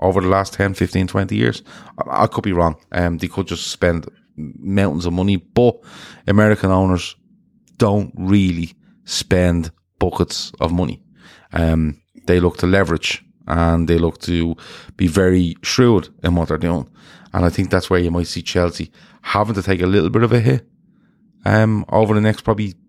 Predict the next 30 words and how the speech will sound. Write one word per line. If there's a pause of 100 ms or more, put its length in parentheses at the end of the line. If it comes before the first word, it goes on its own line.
(120)
year,
eighteen (260)
months,
maybe. (320)
And
then
they
find
that
level,
and
then
you
know
where
they
are.
Because (520)
as, (680)
I
suppose
as, (1300)
as
experienced
as
they
are (540)
in,
in
sports,